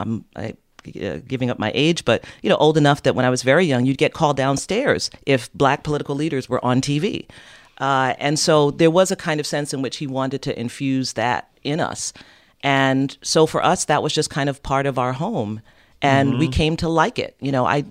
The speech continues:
Speaker 1: I, I didn't like the Watergate hearings, uh, at first.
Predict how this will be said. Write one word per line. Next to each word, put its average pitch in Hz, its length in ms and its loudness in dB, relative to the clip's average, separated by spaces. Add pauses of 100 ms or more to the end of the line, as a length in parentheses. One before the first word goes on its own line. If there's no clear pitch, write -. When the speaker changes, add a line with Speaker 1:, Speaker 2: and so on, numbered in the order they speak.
(120)
Speaker 1:
I, - 260 -8
I 151 120 2
didn't 220 260 2
like 135 440 2
the 180 80 4
Watergate 107 500 0
hearings, 107 480 -6 (300)
uh, 107 260 0
at 110 140 -2
first. - 440 -6